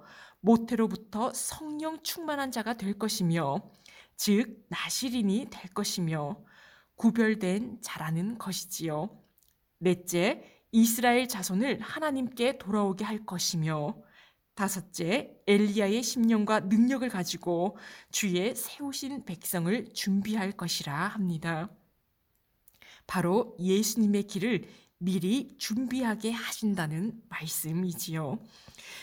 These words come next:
그러나 사가랴는 천사 가브리엘의 말을 믿지 않았습니다.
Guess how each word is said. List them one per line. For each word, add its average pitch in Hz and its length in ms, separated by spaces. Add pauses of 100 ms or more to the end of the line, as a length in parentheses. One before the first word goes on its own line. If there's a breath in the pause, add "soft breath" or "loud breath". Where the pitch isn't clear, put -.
(100)
그러나 208 280
사가랴는 202 800
천사 294 560
가브리엘의 190 720
말을 175 300
믿지 185 320
않았습니다. 185 800